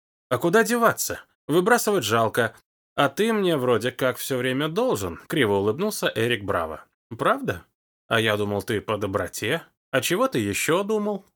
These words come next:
Крейцер замолчал и, хрустя леденцами, прислонился лбом к прохладному стеклу. После бессонной ночи, которую они с Эриком провели, отмывая машину, ему хотелось спать.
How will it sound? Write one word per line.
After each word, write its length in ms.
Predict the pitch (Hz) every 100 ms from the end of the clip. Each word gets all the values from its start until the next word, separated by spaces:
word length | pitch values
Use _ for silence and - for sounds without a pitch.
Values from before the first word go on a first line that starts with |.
| _
Крейцер 440 | - 120 107 - 101
замолчал 680 | 101 98 98 - 160 202 208 _ _ -
и, 140 | 147
хрустя 420 | - 175 151 127
леденцами, 560 | 101 98 95 - 190 185
прислонился 680 | 175 165 180 202 226 - 196
лбом 400 | 156 143 196 208
к 80 | -
прохладному 640 | 170 156 123 120 117 113
стеклу. 500 | - - - 90 80 _ _ _ _ _
После 280 | 110 - 107
бессонной 440 | 110 - 107 107
ночи, 300 | 104 127 -
которую 460 | 117 110 120 110 -
они 180 | 113 113
с 120 | -
Эриком 340 | 113 104 104
провели, 380 | 101 113 117 110
отмывая 600 | 110 104 120 123 95 87
машину, 500 | 87 - 151 185 185 _ _ _
ему 340 | 131 127 123 196
хотелось 500 | 196 - 104 98 -
спать. 500 | - 90 - -